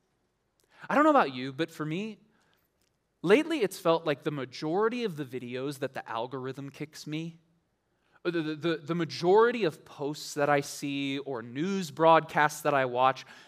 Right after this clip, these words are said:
they are not teaching me who to love, they're telling me who to hate. They're telling me who I'm supposed to hate. And this doesn't just happen online. The church, certain churches are to blame for this.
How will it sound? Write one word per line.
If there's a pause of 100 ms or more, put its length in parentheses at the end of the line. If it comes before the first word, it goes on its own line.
they
are
not
teaching
me
who
to
love, (680)
they're
telling
me
who
to
hate. (1040)
They're
telling
me
who
I'm
supposed
to
hate. (180)
And
this
doesn't
just
happen
online. (800)
The
church,
certain
churches (140)
are (1000)
to
blame
for
this.